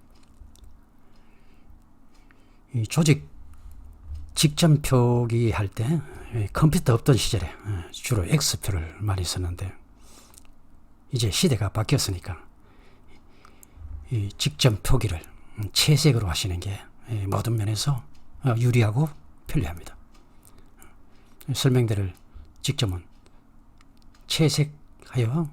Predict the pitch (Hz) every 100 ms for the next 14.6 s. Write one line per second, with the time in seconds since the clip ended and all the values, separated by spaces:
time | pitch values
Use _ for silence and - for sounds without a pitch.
0 | - - 95 - 104 98 98 - 165 95
1 | 85 - - - - - - 101 147 135
2 | 117 107 104 - - - - - - -
3 | - - - - - - - - - -
4 | 196 - - - - - 143 117 104 127
5 | 123 92 82 - - - - - 104 -
6 | 151 95 92 - - - 104 95 104 -
7 | 113 90 87 - - - 113 110 107 127
8 | 117 120 - 127 139 - 101 - - -
9 | - - - - - - - - - -
10 | 104 98 107 113 147 - - - - -
11 | - - - - - _ - _ _ _
12 | - - - 120 101 - 104 107 104 104
13 | 101 113 123 - - - - 101 - 98
14 | - 110 87 87 -